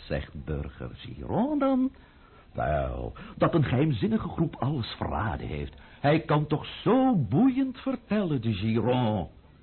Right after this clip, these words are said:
Nee, nee, laten we toch de mislukking maar aan het comité doorgeven. Wie weet, misschien krijgt dokter Guillotin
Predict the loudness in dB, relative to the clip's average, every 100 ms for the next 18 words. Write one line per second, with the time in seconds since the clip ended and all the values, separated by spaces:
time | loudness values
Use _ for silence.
0 | -20 -20 -20 -20 -20 -18 -6 -6 -6 -10
1 | -18 -20 -20 -20 -20 -20 -2 6 6 8
2 | 4 0 0 4 4 4 0 2 -2 0
3 | 4 4 4 0 -2 0 2 4 2 0
4 | -2 -2 -4 -2 -4 -4 -4 -6 -6 -8
5 | -4 -4 -4 -8 -8 -12 -20 -20 -20 -20
6 | -2 2 4 4 0 -2 -14 -6 -6 -6
7 | -14 -6 -2 -2 -2 -4 -2 -2 -4 -4
8 | -2 -2 0 2 2 0 0 0 0